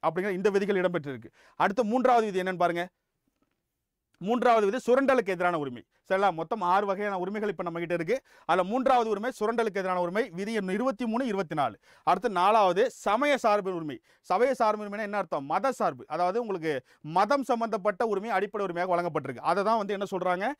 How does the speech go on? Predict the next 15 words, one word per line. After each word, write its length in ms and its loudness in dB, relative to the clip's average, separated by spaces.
சமய 260 2
சார்பு 280 2
உரிமைன்னு 320 -6
சொல்றாங்க, 340 -10
சரிங்களா? 260 2
அது 120 2
ஐந்தாவதாக 440 2
கொடுக்கப்பட்டிருக்கு, 380 -6
சார், 160 0
நான்காவதாக 480 2
கொடுக்கப்பட்டிருக்கு. 540 -6
இருபத்தஞ்சு, 540 0
இருபத்தாறு, 460 0
இருபத்தேழு, 440 -6
இருபத்தெட்டு, 440 -6